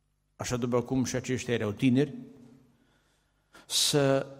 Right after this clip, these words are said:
ajungă să cunoască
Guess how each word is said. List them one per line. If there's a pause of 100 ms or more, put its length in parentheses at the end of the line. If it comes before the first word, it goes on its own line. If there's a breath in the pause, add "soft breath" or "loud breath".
(800)
ajungă
să
cunoască